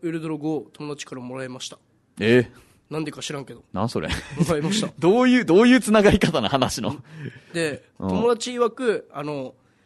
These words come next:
Speaker 1: これでやった理由は、
Speaker 2: うん。
Speaker 1: あの、あれ左回転用だから、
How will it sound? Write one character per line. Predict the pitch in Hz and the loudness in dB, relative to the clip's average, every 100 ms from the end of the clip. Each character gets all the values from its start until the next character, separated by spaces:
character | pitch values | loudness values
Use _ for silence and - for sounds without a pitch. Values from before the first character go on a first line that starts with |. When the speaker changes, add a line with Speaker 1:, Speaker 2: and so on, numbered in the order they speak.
| _ _ - | _ _ -10
Speaker 1:
こ | 214 | -4
れ | 220 | 0
で | |
や | 247 | 0
っ | |
た | 240 226 | 0 -2
理 | 202 | -2
由 | 202 202 | -2 0
は、 | 208 190 - | 0 0 -4
Speaker 2:
う | - | -6
ん。 | 196 180 | -6 -6
Speaker 1:
あ | 160 | -8
の、 | 147 147 | -8 -10
あ | 147 | -10
れ | |
左 | - 180 254 | -4 -2 -2
回 | 247 277 | 0 0
転 | 254 262 | 2 4
用 | 254 | 4
だ | 254 | 2
か | 208 | 0
ら、 | 170 143 | 0 0